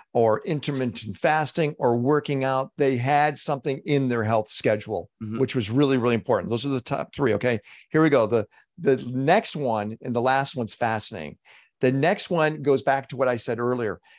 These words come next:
Speaker 1: They educated over entertained themselves. So they
Speaker 2: Wow.
Speaker 1: didn't binge watch content or play video games. They were constantly educating themselves. What's next? What's important?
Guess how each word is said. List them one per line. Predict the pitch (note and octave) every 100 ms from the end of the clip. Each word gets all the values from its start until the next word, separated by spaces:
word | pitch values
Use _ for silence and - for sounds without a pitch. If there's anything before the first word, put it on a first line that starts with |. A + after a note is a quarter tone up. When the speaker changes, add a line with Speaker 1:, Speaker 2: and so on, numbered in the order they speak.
| _ -
Speaker 1:
They | C#3 - - -
educated | D#3 F3+ F#3+ A3+ - F3+ E3 E3 -
over | D3 C#3+ C#3+ -
entertained | D3 C#3 C#3+ B2 - B2+ B2+ A2
themselves. | G2+ F2 G2+ F2+ - - - _ _ _ _ _ _ _ _
So | - E3 D3+ C#3+ -
they | C#3+ C#3+ C#3+
Speaker 2:
Wow. |
Speaker 1:
didn't | D3+ F#3+ F3 C3 -
binge | F#3+ A3 C4 B3+ F3
watch | C3 A#2+ A#2 -
content | - A2+ A2 G#2+ A2 A#2+ - - _ _ _ -
or | C#3 C3+
play | - D#3 C#3
video | A2+ D#3+ G3 G3+ D#3+
games. | B2 A#2 F#2+ F#2+ G#2 - D#3
They | C#3+ C3+
were | B2
constantly | - D3+ D#3 D#3+ D#3 D3+ -
educating | D#3 A#2+ C3+ F#2+ A2+ G#2+ G#2+
themselves. | F#2 - G2+ - G#2+
What's | C3 D#3 D#3 -
next? | C#3 C3 -
What's | C#3 C#3 C3+
important? | C#3+ A#2+ - B2 A#2